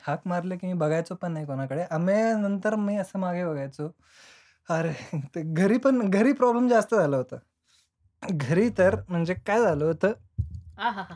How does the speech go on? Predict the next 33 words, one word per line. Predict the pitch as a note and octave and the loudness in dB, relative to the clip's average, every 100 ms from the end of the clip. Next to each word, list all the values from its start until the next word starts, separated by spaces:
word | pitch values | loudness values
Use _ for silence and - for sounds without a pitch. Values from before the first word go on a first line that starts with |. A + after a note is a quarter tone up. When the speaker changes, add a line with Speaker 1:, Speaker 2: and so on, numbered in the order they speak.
| - | -2
Speaker 2:
क्या | - - - | -2 0 0
बात | - E3+ | 0 -2
आहे. | E3 B4 _ - - | -10 -10 _ -20 -20
Speaker 1:
<laughs> | - C5 B4 | -8 0 0
Speaker 2:
म्हणजे | A3+ B3+ B3+ | 2 2 4
Speaker 1:
माईक | A3+ F3+ F3+ G3+ - | 2 2 0 -2 -6
पडता | D#3 D3+ F3 | -6 -2 0
पडता | E3 - | 0 -2
Speaker 2:
न-, | |
Speaker 1:
राहिला. | D#3 B2 C3 - | -4 -4 -6 -8
Speaker 2:
नाही, | A3+ D4+ | -6 -4
तो | D#4 | -2
असा | C4+ B3+ C4 | -2 -4 -8
फिरवून | A#3+ G#3 B3+ | -6 -6 -6
घे | A3+ | -6
ना | F#3 | -8
आणि | B3 A3 A3+ | -8 -10 -12
तोंडाच्या | G#3 A3 G3 F#3+ G3 F#3 | -14 -14 -12 -12 -14 -14
जवळ | E3+ E3 | -14 -14
कर | E3 | -18
जरा, | E3 - | -20 -20
काही | D#3+ D3+ | -20 -20
प्रॉब्लेम | - - - - | -20 -20 -18 -16
Speaker 1:
आता | - | -6
Speaker 2:
नाही. | E3+ | -6
Speaker 1:
किती | - B2+ F3+ | -4 -4 0
जवळ | D3+ C#3 | 0 0
करू? | B2+ B2+ C3 - | -4 -6 -6 -2
Speaker 2:
अरे, | G#3 D4 C4+ | -2 0 -2
तू | G4 | -4
फिल्टरला | - D4+ A#3+ B3 D#4+ F4 | -4 -8 -6 -6 -4 -4
का | F4 E4+ | -4 -4
हात | C4 | -6